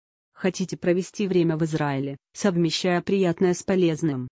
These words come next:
Вы ищете новые эмоции и хорошую компанию настоящих израильских эскорт-девушек? Если ваш ответ «да», по крайней мере, на один из этих вопросов, добро пожаловать в службу эскорта Израиля,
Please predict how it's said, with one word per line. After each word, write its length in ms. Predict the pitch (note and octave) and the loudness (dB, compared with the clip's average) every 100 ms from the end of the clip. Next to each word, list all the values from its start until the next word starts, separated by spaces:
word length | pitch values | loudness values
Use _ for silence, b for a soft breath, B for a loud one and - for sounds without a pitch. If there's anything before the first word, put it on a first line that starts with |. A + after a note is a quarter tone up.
| _ _ _ | _ _ _
Вы 300 | F#3+ G3+ F3 | -2 2 2
ищете 380 | D3 - F#3+ A#3 | 0 -4 -2 2
новые 420 | A3 G#3 F3 D#3 | 2 2 2 2
эмоции 460 | D#3 D3 D3 - E3+ | 0 -2 -2 0 2
и 200 | - F3+ | 2 0
хорошую 560 | - E3+ E3 G3 G3 | 0 0 0 0 -2
компанию 640 | F#3 E3 E3 E3+ D#3 D#3 D#3 | -2 -2 -2 0 0 2 0
настоящих 760 | D#3 - F3 D#3 C#3+ - F3 - | -2 0 0 0 0 -2 -4 -2
израильских 720 | F3+ E3+ D#3 D#3 - F3 - | -2 0 0 -2 -2 -4 -4
эскорт-девушек? 1080 | - F3 - A#3+ A#3 E3+ B3+ C4+ F3+ D3 - _ _ _ - | -4 -2 2 2 2 0 0 0 -2 -4 -10 _ _ _ -6
Если 340 | G3 G#3 G#3+ | -2 0 0
ваш 220 | F#3 E3 | -2 0
ответ 380 | E3 F3 F3+ E3 | -2 0 0 0
«да», 240 | D#3 C#3+ D#3 _ | -4 -6 -8 _
по 120 | - F#3+ | -4 -2
крайней 340 | G3+ F#3 F#3+ | 0 0 2
мере, 380 | F#3 D#3 C#3 C#3 _ | 2 0 -2 -6 _
на 160 | G3+ F#3 | 2 4
один 320 | F#3 F3+ F3+ | 4 4 4
из 140 | F3+ F3 | 4 2
этих 260 | E3 D#3+ | 0 -2
вопросов, 580 | F3 E3 E3+ D3+ - C3+ _ _ - | -4 -2 0 -2 -4 -12 _ _ -4
добро 360 | F#3 F#3+ C#4 | -2 2 0
пожаловать 580 | C4+ G3 F3+ D#3 D#3 D#3+ | 0 0 0 0 -2 -4
в 80 | - | -8
службу 500 | - G#3 F#3+ D#3+ E3+ | -4 0 0 0 0
эскорта 480 | D#3+ - C4+ - E3+ | 0 0 0 2 0
Израиля, 540 | D#3+ F3+ D3+ C#3+ C3+ | 0 -2 -2 -4 -6